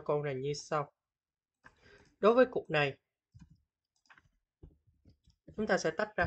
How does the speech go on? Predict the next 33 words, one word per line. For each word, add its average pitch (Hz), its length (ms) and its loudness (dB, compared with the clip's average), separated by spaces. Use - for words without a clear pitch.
hình 143 200 -4
log 190 220 -2
cơ 165 140 4
số 180 180 -4
mười 156 300 0
của 143 200 0
bốn 185 180 -2
trăm 160 180 -6
chín 180 220 -6
mươi 160 180 0
chia 156 140 0
log 175 220 -2
cơ 160 140 4
số 160 200 -4
mười 156 240 -2
của 147 260 0
bảy 143 240 -4
trăm. 156 160 0
Tiếp 247 180 -2
tục, - 240 -2
chúng 220 160 -2
ta 208 160 4
biết 190 300 2
bốn 196 260 0
trăm 180 200 -2
chín 196 200 -2
mươi 175 240 0
đó 180 180 0
chính 202 160 2
là 143 320 2
bảy 147 360 0
bình 156 160 -2
phương 160 260 -2